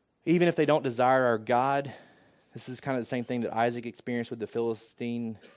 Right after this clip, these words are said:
Philist-, yeah, those kings, Philistine kings, is that right? I think that was right. Remember, they, they were basically like, "Hey, we see God's the one blessing you.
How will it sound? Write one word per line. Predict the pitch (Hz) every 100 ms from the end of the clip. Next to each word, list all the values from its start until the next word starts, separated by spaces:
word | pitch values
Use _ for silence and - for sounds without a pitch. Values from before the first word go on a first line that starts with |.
| _ _ _ _
Philist-, | _ 80 76 - _ -
yeah, | 117 120 120 107 _ _ _ _
those | 123 117 - _ _ _
kings, | - 127 127 120 - _ _ _ _
Philistine | - 180 - 175
kings, | 180 170
is |
that | 160
right? | 165 165 _ _ _ _ _ _ _ _ _ _ _ _ _ _ _ _ _ _ _ _ _ - - _ _ _ _ _ _ _ _
I |
think | 127 117
that | 78
was | 98
right. | 90 - _ _ _ _ _
Remember, | - 175
they, | 160 156
they | 147
were | 139
basically | 170 170 143
like, | 131
"Hey, | 143 151
we | 151
see | - 156
God's | 123 123 120
the |
one | 117 113
blessing | 101 113 120 110
you. | 104 101